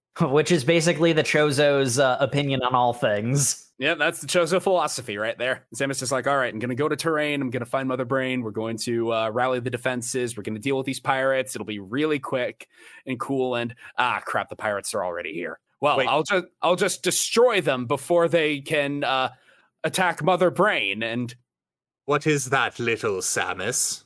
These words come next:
Speaker 3: I am the leader of the space pirates now. Me, Grey Voice."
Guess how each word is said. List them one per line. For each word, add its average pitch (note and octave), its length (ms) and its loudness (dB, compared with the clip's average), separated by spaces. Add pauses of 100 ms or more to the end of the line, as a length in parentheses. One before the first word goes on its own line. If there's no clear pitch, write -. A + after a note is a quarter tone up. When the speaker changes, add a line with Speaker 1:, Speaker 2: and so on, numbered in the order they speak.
(120)
Speaker 3:
I B2 200 2
am G3 200 2
the G3+ 100 4
leader A3 480 4
of A3+ 180 2
the A3 140 4
space F#3+ 400 2
pirates A#2+ 580 -2
now. F#2 460 -4 (200)
Me, G#3 540 -4 (300)
Grey B3 420 2
Voice." A2+ 720 0